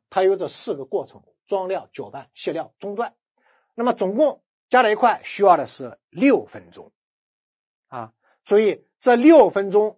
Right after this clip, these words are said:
它能够出零点五方的混凝土，哎，一个小时是十个六分钟，所以在一个小时里面呢，也就是能够出五方的混凝土。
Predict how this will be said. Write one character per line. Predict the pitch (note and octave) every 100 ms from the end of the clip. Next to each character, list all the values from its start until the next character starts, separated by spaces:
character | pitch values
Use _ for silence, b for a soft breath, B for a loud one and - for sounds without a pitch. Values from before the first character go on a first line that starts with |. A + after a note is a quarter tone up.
| _
它 | - G3
能 | G3+ G#3
够 | F#3+ C3
出 | - - G#3 G3 _
零 | - F3 G3 G3+
点 | G3+ G3 -
五 | D3 A2
方 | - A#3+ B3+
的 | A#3 C3+ - _ _ _ _
混 | -
凝 | F#2
土， | - - _ _ _ _ _ _ _
哎， | D#3+ E3+ E3
一 | G3+ A3
个 | G3+
小 | - C#3 A2+
时 | D3 C#3
是 | A2
十 | - - C#4
个 | C4+
六 | F#3+ B2+
分 | -
钟， | F3+ - _ _ _ _ _ b b
所 | - A#3
以 | A#3+
在 | A3 G3
一 | G#3 D4
个 |
小 | C4+ C#3+
时 | -
里 | G#3+
面 | D3 D3
呢， | C#3 A#2 _ _
也 | - D3+
就 | E3+
是 | C#3 A#2+
能 | C#3+
够 | D3
出 | B2 - D3+ -
五 | D#3+ D3+ G#2+
方 | - B3+ C4+
的 | G#3
混 | A#2+
凝 | G2+
土。 | - -